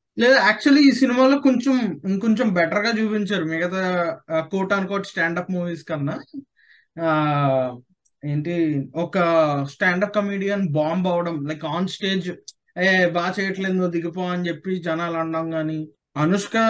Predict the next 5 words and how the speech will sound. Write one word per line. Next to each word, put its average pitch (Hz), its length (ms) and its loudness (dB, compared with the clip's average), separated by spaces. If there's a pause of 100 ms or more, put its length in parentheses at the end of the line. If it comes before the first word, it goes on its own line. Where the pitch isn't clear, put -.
(360)
when 180 480 2
she 156 400 -6
becomes 196 240 0 (160)
pregnant, 175 520 -2 (220)
అప్పుడు 262 720 0